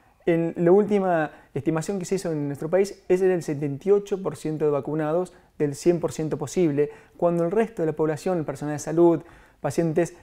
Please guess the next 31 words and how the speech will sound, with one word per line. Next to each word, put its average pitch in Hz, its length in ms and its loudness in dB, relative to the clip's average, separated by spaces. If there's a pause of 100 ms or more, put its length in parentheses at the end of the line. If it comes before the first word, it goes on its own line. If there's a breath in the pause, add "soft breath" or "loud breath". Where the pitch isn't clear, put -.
(200)
que 151 340 0
iban 170 300 4
entre 151 320 0
los 143 200 -2
dos 180 200 0
años 190 420 -4
y 156 100 -2
sesenta 143 320 -6
y - 20 -12
cuatro 165 220 2
años 180 140 0
con 147 140 -6
patologías 147 540 -2
como 156 180 -10
son 165 200 -2 (260 soft breath)
enfermedades 151 340 -2
respiratorias 147 480 -2
crónicas, 160 440 2
cardiovasculares, 151 1000 0 (200 soft breath)
inmunodeprimidos, 156 1000 2 (320 soft breath)
eh, 147 280 4
por 143 120 -4
tratamientos 147 380 -2
corticoideos, 151 840 2
H 143 240 -10
I - 20 -6
V, 156 420 4 (260 loud breath)
eh, 143 160 2
dialíticos, 160 680 2 (200 loud breath)
diabéticos, 156 760 2
obesos, 180 720 6